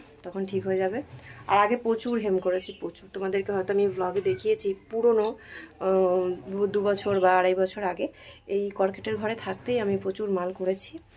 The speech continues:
তোমাদের সঙ্গে শেয়ারও করেছি, হয়তো আমার ঠিক মনে নেই। তো চলো, সব দিকেই করতে হবে সংসারের কাজ, তোমাদের সাথে ভিডিও শেয়ার, আবার তারপরে পুচকু সোনা শুভর পড়াশোনার ব্যাপার আছে, এখন পরীক্ষা যেহেতু, হাতে আর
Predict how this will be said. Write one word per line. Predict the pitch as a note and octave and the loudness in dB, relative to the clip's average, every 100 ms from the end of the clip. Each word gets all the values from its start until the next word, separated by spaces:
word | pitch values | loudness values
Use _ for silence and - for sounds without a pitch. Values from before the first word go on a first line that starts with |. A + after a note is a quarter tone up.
| - - - | -20 -20 -12
তোমাদের | G3 F#3+ G3 | -2 0 0
সঙ্গে | G3+ G#3 | -4 -4
শেয়ারও | F#3+ F#3+ A3 | 0 0 0
করেছি, | A3+ G3+ G3+ G#3+ | -2 -4 -4 -6
হয়তো | G#3+ A3 G#3+ | -2 -2 0
আমার | G3 G3+ - | -2 -2 -6
ঠিক | G#3 | -6
মনে | G3 F3+ F#3 G3+ | -4 0 0 2
নেই। | G3 - - - - - - | 0 -4 -18 -20 -20 -18 -8
তো | F#3+ F#3+ F#3 G3 F#3+ - - | -2 0 0 -4 -6 -16 -4
চলো, | A3+ A3 C#4 - | 0 2 0 -2
সব | - G3 F3+ | -8 -6 -2
দিকেই | G3 A3 | -2 -2
করতে | G#3+ G3 - | -4 -6 -4
হবে | G3+ G#3+ | -4 -4
সংসারের | D4 C#4+ G3+ G#3 | -4 -4 -4 -6
কাজ, | G3+ G3 G#3 - - - - | -2 -4 -4 -10 -16 -16 -6
তোমাদের | G3+ G3+ | 0 0
সাথে | G#3 G3+ | 0 -2
ভিডিও | F#3+ F#3+ G3 G#3 | -2 0 -2 -4
শেয়ার, | G3 G3+ G3+ | -4 -2 -2
আবার | F3+ | -6
তারপরে | F3+ F3 F3 F3 F#3 - - - | -6 -8 -6 -6 -6 -8 -10 -4
পুচকু | F#3+ F#3+ | -2 -2
সোনা | - G3+ G3+ | -2 -2 0
শুভর | G3 G3 F#3+ - - - - G3 | 0 2 2 -2 -8 -8 -4 2
পড়াশোনার | G3+ G#3+ A#3 A3+ | 4 4 2 2
ব্যাপার | G#3+ G#3 G#3+ | 2 6 6
আছে, | G#3+ - | 4 2
এখন | G#3 G#3+ G#3+ | 0 0 0
পরীক্ষা | G3 G#3+ - G#3+ | 0 0 0 0
যেহেতু, | G#3+ G3 G#3+ B3+ - | 2 0 -2 -4 -4
হাতে | F#3+ G#3 | 0 4
আর | G#3+ | 4